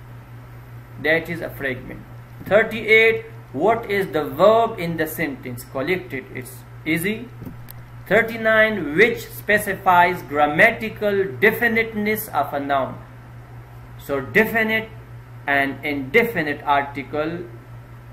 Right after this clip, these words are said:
we have studied. So article specifies grammatical definiteness or indefiniteness. That is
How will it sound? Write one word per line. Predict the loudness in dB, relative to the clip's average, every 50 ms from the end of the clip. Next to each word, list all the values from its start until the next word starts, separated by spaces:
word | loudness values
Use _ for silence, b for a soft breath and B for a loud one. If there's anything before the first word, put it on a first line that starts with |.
| -12
we | -10 -8
have | -8 -8 -8
studied. | -10 -2 0 2 2 2 0 -4 -4 -6 -6 -10 -18 -18
So | -14 -10 -8 -8 -8 -2
article | 2 4 4 4 4 0 -6 -10 -8 -4 -2 -2 -2 -2 -4 -10 -12 -16 -20 -20 -18 -20 -18 -18 -18 -18 -18 -18 -18 -20 -20 -20 -18 -20 -20 -20 -18 -18 -18 -18 -18 -18
specifies | -16 -16 -6 -4 -4 -4 -4 -4 -8 -6 0 2 2 2 2 0
grammatical | 0 2 2 2 4 2 0 0 -2 -4 -4 -4 -4 -4 -6 0
definiteness | 2 2 4 4 2 0 0 2 2 0 -2 -2 -8 -10 -4 -2 -2 -2 -2 -6 -10 -14 -18 -20 -20 -20 -20 -20 -20 -20 -20 -20 -20 -16 -4 2
or | 2 2 2 2 -2 -2
indefiniteness. | 0 0 0 0 0 -2 -4 -2 -6 -6 -6 -8 -10 -10 -10 -10 -10 -12 -14 -18 -20 -20 -20 -18 -12 -8
That | -6 -6 -6 -6
is | -8 -8 -8 -8